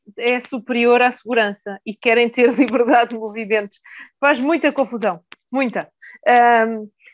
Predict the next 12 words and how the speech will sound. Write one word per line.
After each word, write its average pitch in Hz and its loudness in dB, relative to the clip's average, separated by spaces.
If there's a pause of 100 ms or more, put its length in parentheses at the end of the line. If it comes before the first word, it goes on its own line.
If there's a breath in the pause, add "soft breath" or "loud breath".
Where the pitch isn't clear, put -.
(120)
pronto, 269 -4
e, 240 -2
e 262 2
essa 262 0
é 285 2
uma 285 -2
das 277 -6
questões 277 -6
que 294 -2
leva 262 -2
as 269 -6
pessoas 254 -4